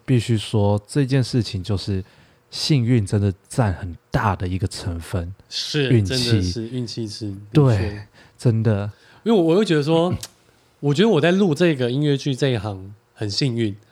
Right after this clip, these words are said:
Speaker 1: 嗯。
Speaker 2: 因为我一进去就接二连三的案子就慢慢来了，然后其实到今年，我其实，我案子都是很稳定的，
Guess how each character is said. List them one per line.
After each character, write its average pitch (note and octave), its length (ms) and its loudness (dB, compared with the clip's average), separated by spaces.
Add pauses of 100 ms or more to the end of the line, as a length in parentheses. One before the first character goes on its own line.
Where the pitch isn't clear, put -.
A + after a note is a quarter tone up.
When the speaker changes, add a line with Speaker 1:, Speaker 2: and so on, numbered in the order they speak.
(160)
Speaker 1:
嗯。 A2 220 -2
Speaker 2:
因 F#2+ 60 -4
为 F3+ 80 4
我 D3 100 4
一 C3 60 0
进 D3+ 160 0
去 D3 140 -2
就 C3 420 2 (360)
接 D3+ 220 2
二 D#3 60 4
连 A#2 180 0
三 A#2+ 180 -2
的 A#2 120 -2
案 B2 120 -2
子 G#2 120 -8
就 A2+ 120 0
慢 A#2 160 -2
慢 G#2 220 -4
来 A2+ 160 -12
了， C3+ 160 -14
然 B2 120 -4
后 B2+ 100 2
其 B2 120 -10
实 A2+ 140 -6
到 A#2+ 260 2 (440)
今 C#3+ 260 2
年， A2 240 -2
我 G#2+ 80 -4
其 A2 180 -4
实， A2 100 -2 (240)
我 B2 100 -2
案 D#3+ 180 2
子 B2+ 80 -4
都 C#3+ 100 0
是 C3+ 120 0
很 A#2+ 120 0
稳 G#2 200 -4
定 G#2+ 200 -2
的， C#3 80 -12